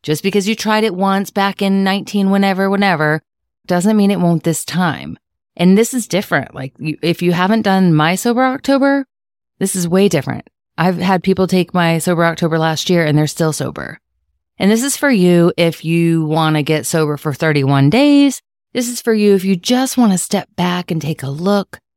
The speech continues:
This is for you if you think you might need to quit forever.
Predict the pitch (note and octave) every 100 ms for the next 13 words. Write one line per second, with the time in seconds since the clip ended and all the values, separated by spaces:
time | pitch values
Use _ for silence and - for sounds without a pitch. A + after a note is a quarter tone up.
0 | _ - F#3 F#3 G3 - F3 E3+ F3+ F3+
1 | F3+ D#3+ F3+ - D3+ A3+ C4+ G#3+ G3+ A3
2 | G3 E3 E3 E3+ D#3 C#3+ F#3+ A#3+ C4 C#3
3 | -